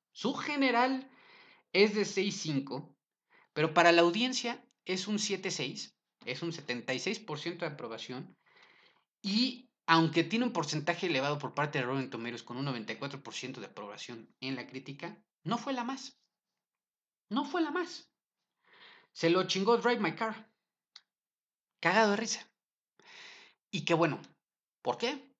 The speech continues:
Porque Drive My Car es un peliculón tres veces más grande que The Power of the Dog. Ahora,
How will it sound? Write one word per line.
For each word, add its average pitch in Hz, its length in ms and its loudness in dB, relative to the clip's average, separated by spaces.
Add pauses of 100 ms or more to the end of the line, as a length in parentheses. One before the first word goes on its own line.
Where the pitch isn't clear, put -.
(120)
Porque 151 320 2
Drive 165 220 10
My 131 120 2
Car 160 300 0
es 139 220 -4
un 131 280 -4
peliculón 139 840 2 (1120)
tres 165 340 4
veces 147 320 -2
más 143 240 0
grande 156 340 -2
que 156 160 -4
The 131 140 -2
Power 113 380 0
of 95 100 -8
the 85 120 -16
Dog. - 200 -20 (220)
Ahora, 117 360 2